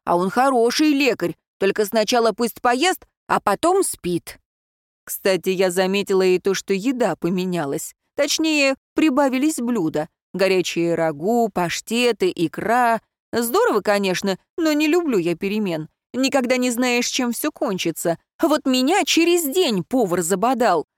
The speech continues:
Все расспрашивал, что я больше люблю, что не люблю, какими кусочками резать и как раскладывать. Пример, понятно, слабенький, но он же не один. Дети заказали столик с закусками и проследили, чтобы я начала есть.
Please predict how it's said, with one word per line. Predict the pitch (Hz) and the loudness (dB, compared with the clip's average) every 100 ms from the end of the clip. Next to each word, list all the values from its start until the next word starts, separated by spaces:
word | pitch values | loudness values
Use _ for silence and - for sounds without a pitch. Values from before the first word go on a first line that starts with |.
| - | -8
Все | - 269 | 0 2
расспрашивал, | 233 220 - 262 262 226 208 | 2 0 0 0 2 0 0
что | 208 - | -2 0
я | 233 220 | 0 2
больше | 226 226 254 | 0 0 0
люблю, | 220 196 180 269 302 285 | 0 -2 -2 0 2 2
что | - 254 | 0 0
не | 220 | 2
люблю, | 214 180 196 302 311 285 | 0 -2 -2 0 2 2
какими | 226 226 262 | 0 0 -4
кусочками | 254 254 262 254 - 226 | -2 -2 0 0 0 0
резать | 214 233 311 233 220 | 0 0 0 0 -2
и | |
как | 220 202 | 0 0
раскладывать. | 202 190 - 240 330 311 233 220 _ _ _ _ | 0 -2 0 2 4 4 2 -2 _ _ _ _
Пример, | - 392 427 | -2 2 2
понятно, | 427 359 370 349 359 | 2 2 0 0 0
слабенький, | - 508 349 190 165 180 - _ | 0 0 0 -2 -2 -4 -4 _
но | 240 240 | 0 0
он | 208 | 0
же | 190 | 0
не | 202 | 0
один. | 196 190 196 330 294 _ _ _ - | 0 0 0 -2 -4 _ _ _ -4
Дети | 180 170 180 | 0 0 -2
заказали | 165 170 165 170 165 | -4 -2 0 0 -2
столик | - 180 175 160 | -2 -2 -2 -2
с | |
закусками | 151 151 180 - 262 - 208 196 202 | -6 -4 -4 -2 -6 -4 -2 0 0
и | |
проследили, | 202 208 - 214 190 254 220 | 0 -4 -2 -4 -2 -2 -2
чтобы | - 220 196 | -4 -4 -2
я | 202 | -2
начала | 196 190 220 233 | -2 -4 -4 -4
есть. | 254 202 151 - | -4 -4 -4 -8